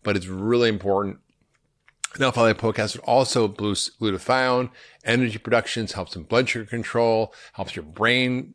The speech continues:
function better, uh, and it's really aw-, awesome. I take that every day as well. And then the next is,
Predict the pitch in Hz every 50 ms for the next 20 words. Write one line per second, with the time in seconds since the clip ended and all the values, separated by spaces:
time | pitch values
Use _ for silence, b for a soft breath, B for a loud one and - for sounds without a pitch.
0 | _ - - - - 123 113 - - 117 110 107 107 107 107 104 104 98 B B
1 | B B B B B B - 101 98 101 - - 120 113 110 104 87 - - 101
2 | 104 113 107 104 101 90 87 90 - - - 98 98 90 - - 95 95 101 101
3 | 98 - - 104 98 - 117 113 107 - 104 101 87 92 85 85 85 82 - -
4 | - - - _ _ B B B B B B - 110 127 160 165 165 156 165 190
5 | 196 180 - - 170 156 151 135 - -